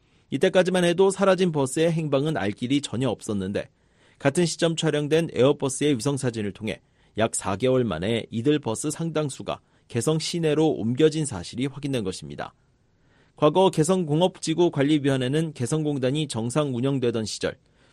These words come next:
북측 근로자 출퇴근 편의 제공을 위해 에어로시티 버스 이백구십여 대를 제공했습니다. 개성공단이 폐쇄된 이천십육 년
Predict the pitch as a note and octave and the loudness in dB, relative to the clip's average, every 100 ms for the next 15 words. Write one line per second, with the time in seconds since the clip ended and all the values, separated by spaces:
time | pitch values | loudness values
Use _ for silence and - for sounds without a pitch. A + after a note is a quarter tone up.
0 | - C3+ - E3 - C#3 B2+ D3 D#3 - | -8 -6 -2 -2 0 2 2 2 0 0
1 | F#3 F3+ E3+ E3+ F3+ - G3 F#3+ D3+ B2+ | -6 -2 -2 -2 -4 -6 -4 0 0 0
2 | C3 B2 - G2+ - _ _ - C#3+ D#3+ | 0 -2 -4 -8 -10 _ _ 4 8 8
3 | E3+ D#3+ - C#3+ C3+ G#2 - C3 A#2 G#2 | 6 0 -2 -2 0 -4 0 0 0 -4
4 | A2+ C#3+ C#3+ C3 - C#3 A2+ E2 A2 B2 | 0 0 0 -8 -4 0 0 0 -2 -2
5 | G#2+ A2 F2+ - D#2+ E2 - _ _ _ | -2 -2 -6 -8 -8 -8 -10 _ _ _
6 | _ _ _ - D3 F#3 F3 E3+ F3+ G3+ | _ _ _ 0 2 4 2 2 2 2
7 | F#3 E3+ F3 E3+ F#3+ C3 - D#3+ D#3+ D3 | 2 2 2 2 0 0 0 -2 0 -2
8 | A2+ A#2 | 0 -2